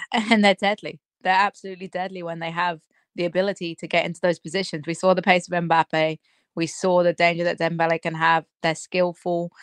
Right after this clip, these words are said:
They put defenders in a really awkward position. I think we saw that best against Morocco, how they don't wanna commit to making a challenge because they're so scared of fouling them. And then that causes another world of problems, because if you don't put in a challenge because you're scared of committing a foul, well, guess what? Then Mbappe's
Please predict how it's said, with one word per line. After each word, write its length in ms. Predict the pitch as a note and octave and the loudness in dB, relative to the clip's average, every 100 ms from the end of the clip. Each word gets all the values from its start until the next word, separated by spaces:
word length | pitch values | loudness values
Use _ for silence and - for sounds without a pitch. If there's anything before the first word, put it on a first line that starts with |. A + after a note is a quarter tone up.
| - _ | -20 _
They 440 | E3 F3+ E3+ E3+ E3 | 0 4 4 0 -6
put 180 | - A3 | -4 -4
defenders 440 | G#3 G3+ F#3+ F#3 | -2 0 0 -2
in 100 | F#3 | -4
a 80 | F3 | -4
really 220 | E3+ F3 F3 | -2 -2 -2
awkward 340 | F#3 - F3 | -4 -4 -6
position. 520 | E3+ E3 E3+ - F3+ | 0 0 0 0 -2
I 40 | F3 | -2
think 160 | F#3+ | -6
we 80 | F3 | -8
saw 140 | - | -2
that 160 | F3 D#3+ | 0 2
best 240 | E3+ E3+ | 0 -4
against 240 | E3 E3+ D#3 | -2 -4 -4
Morocco, 460 | E3+ E3 D#3+ F3 | 0 2 4 2
how 180 | E3+ E3 | 2 2
they 140 | E3 E3 | 2 2
don't 280 | F3+ F3 | 4 4
wanna 240 | - F3 E3 | 2 -2 -2
commit 440 | - E3+ E3+ F3+ _ _ _ _ _ - | -2 -6 -4 -8 _ _ _ _ _ -8
to 320 | - F3+ E3+ | 2 4 4
making 360 | E3 F3+ - F3+ | 2 0 0 -4
a 60 | |
challenge 520 | E3 F3 F3+ E3 D#3 - | 2 4 4 2 -8 -6
because 200 | F3+ F3+ | -2 0
they're 120 | F3+ | 0
so 200 | F3 F#3+ F#3 | 0 2 2
scared 340 | - F#3+ F3+ | 2 2 2
of 80 | E3 | 2
fouling 420 | - F3+ G3+ F3 | 6 6 4 -2
them. 180 | E3+ E3+ | -6 -6
And 120 | E3+ | -6
then 160 | E3+ E3 | -4 0
that 200 | G3 - | 0 -2
causes 460 | F#3 F3 F3+ E3+ _ _ _ | -8 -6 -6 -8 _ _ _
another 340 | F3+ F3 G#3 G3 | -4 0 0 0
world 340 | E3+ E3+ E3+ | 0 0 -2
of 100 | D#3+ _ _ _ | -8 _ _ _
problems, 440 | - F3 F3+ G#3+ - | -6 -6 -6 -8 -10
because 280 | F#3 F#3+ | -6 -6
if 100 | F3 | -6
you 80 | F3 | -4
don't 280 | E3+ G3+ G#3 | 2 2 2
put 180 | F#3 - | -2 -2
in 60 | |
a 60 | F3 | -4
challenge 400 | - F#3+ G3 F3+ | -2 0 0 -2
because 220 | F#3 F3 | -8 -6
you're 80 | E3+ | -6
scared 240 | - F#3 | 0 0
of 60 | F3 | 0
committing 300 | - F3 E3+ | -2 -6 -4
a 60 | E3 | 0
foul, 300 | G3+ G3 E3+ | 4 6 4
well, 80 | |
guess 260 | E3+ F3+ - | 2 0 0
what? 160 | G3 E3+ | -4 -2
Then 240 | E3+ E3+ | -4 -2
Mbappe's 500 | F3+ F#3 F3 E3+ - | -2 0 -2 -4 -8